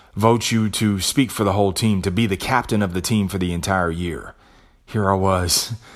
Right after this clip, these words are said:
At one time, I was number five, and my senior year, I was a captain.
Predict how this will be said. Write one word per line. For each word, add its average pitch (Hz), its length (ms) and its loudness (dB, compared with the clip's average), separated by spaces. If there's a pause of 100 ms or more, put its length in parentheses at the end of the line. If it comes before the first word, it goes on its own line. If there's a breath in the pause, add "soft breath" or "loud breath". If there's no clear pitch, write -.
(500 loud breath)
At 101 120 -2
one 104 200 4
time, 101 260 2
I 95 60 4
was 85 140 -2
number 92 200 2
five, 87 540 -2
and 85 180 -2
my 82 120 -2
senior 101 360 0
year, 87 540 -2 (1200 soft breath)
I 98 80 0
was 85 100 -4
a 85 60 -6
captain. 71 480 -4